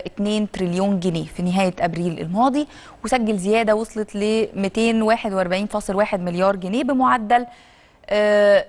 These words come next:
سبعة مليار جنيه أو بمعدل كمان تلتاشر في المية، وده خلال فترة من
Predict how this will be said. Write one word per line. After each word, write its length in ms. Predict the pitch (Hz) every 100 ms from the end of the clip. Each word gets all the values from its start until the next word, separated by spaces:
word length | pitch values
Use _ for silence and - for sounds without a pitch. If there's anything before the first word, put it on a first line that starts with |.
| -
سبعة 600 | - 262 226 226 240 233 - _ _ _ _ _ -
مليار 560 | 208 196 220 226 220 - -
جنيه 280 | 185 196 262
أو 100 | 220
بمعدل 460 | 202 208 220 220
كمان 640 | 220 208 220 226 226 220 196
تلتاشر 400 | 196 190 214 202
في 140 | 190 170
المية، 240 | 151 143 -
وده 160 | 190
خلال 320 | 214 220 226
فترة 300 | 220 233 247
من 220 | 202 226